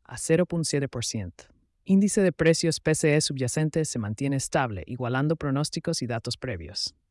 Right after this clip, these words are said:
Crecimiento del pib de Estados Unidos se desacelera a cero punto siete por ciento sin alcanzar expectativas.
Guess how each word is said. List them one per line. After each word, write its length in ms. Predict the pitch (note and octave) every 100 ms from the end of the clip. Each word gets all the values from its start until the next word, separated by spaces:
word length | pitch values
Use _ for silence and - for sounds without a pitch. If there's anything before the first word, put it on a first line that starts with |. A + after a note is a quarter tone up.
| _ _
Crecimiento 500 | - C3+ D3+ D#3+ E3+
del 140 | D#3+ C#3+
pib 180 | E3
de 120 | D3+ D3
Estados 80 |
Unidos 280 | C#3+ D3 E3
se 80 | C#3
desacelera 520 | C3 B2 C3+ C#3 D3+
a 20 |
cero 320 | B2+ - E3 E3
punto 240 | D#3+ E3
siete 320 | - D#3 E3
por 160 | D#3+ A#2
ciento 400 | - E3 E3 F#3+
sin 220 | - C3
alcanzar 420 | A2 G#2 G#2+ C#3
expectativas. 920 | C3+ - A#2 - A2 A#2+ G2 D#2+ -